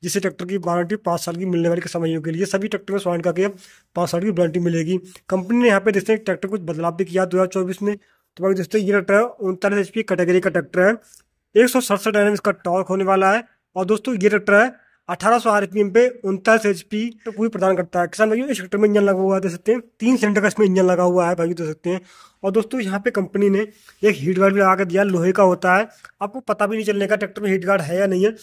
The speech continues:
इसका फायदा ये है, जो इसके इंजन की गर्म हवा होती है, वो ड्राइवर तक बिल्कुल नहीं पहुंचती है, वो आराम से ट्रैक्टर को लंबे समय तक यूज़ कर सकते हैं। ये ट्रैक्टर में गियर सेंटर मिल जाते हैं और साइड में मिल जाते हैं, तो वही फिलहाल अभी ट्रैक्टर में साइड में गियर आते हैं। तो दोस्तों, ये ट्रैक्टर है, डुअल के साथ ट्रैक्टर आता है।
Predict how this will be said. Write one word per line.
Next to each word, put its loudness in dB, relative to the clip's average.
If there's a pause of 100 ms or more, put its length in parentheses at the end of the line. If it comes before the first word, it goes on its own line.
(100)
इसका 0
फायदा 2
ये 4
है, -6 (520)
जो 0 (260)
इसके -2
इंजन 4
की 0
गर्म 4
हवा 4
होती 2
है, -2
वो -2
ड्राइवर 2
तक -4 (120)
बिल्कुल -4
नहीं 2
पहुंचती -4
है, 4 (140)
वो 4
आराम -2
से -8
ट्रैक्टर -6
को -4
लंबे -2
समय -8
तक -2
यूज़ -4
कर -4
सकते -8
हैं। -4 (240)
ये 4
ट्रैक्टर -4
में 2 (440)
गियर 6
सेंटर -2
मिल 4
जाते 4
हैं 6
और 4
साइड -4
में 2
मिल -2
जाते -2
हैं, -2
तो 0
वही 4
फिलहाल 0
अभी 2
ट्रैक्टर 0
में 4 (440)
साइड 0
में 6
गियर 6
आते 4
हैं। 0
तो -20
दोस्तों, -2
ये -2
ट्रैक्टर 2
है, 4
डुअल -2
के -6
साथ -6
ट्रैक्टर -4
आता 2
है। -2